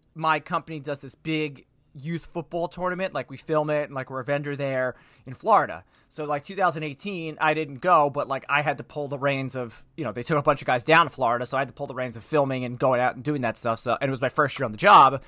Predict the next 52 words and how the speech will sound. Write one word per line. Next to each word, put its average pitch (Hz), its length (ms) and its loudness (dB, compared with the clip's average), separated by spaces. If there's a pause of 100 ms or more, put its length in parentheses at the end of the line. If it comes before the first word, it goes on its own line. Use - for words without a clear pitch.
(240)
so - 80 -14
it's 135 60 -8
like, 151 140 0
"Oh, 196 140 10
hey, 190 180 8
I 180 80 8
gotta 175 160 0
take 175 220 -2
off 170 140 4
to 143 60 -18
do 147 140 -2
this." 143 420 0 (540)
Two 185 80 -2
thousand 156 220 2
nineteen, 185 720 -4 (840)
I 156 140 6
had 156 200 2
to, 147 360 2 (180)
I 160 80 6
went 151 360 6 (260)
down 143 240 2
to 139 60 -12
this 139 240 -6 (120)
tournament. 135 460 -4 (320)
Two 196 120 -8
thousand 156 320 0
twenty, 170 400 0
I 143 140 2
had 147 160 -2
to 143 100 -10
stay 156 300 -4
in 147 80 -2
the 135 80 -8
back 143 460 0
end 139 200 -4
and 123 100 -10
do 139 160 -8
a 131 40 -6
bunch 127 160 -4
of 113 80 -12
back 123 280 -2
end 117 120 -6
stuff 120 220 -6
like 110 140 -10
filling 123 280 -6
out 117 140 -4
orders 117 420 -6
and 113 80 -10
organization 117 640 -6
stuff - 240 -10
like 117 160 -10
that. 117 360 -6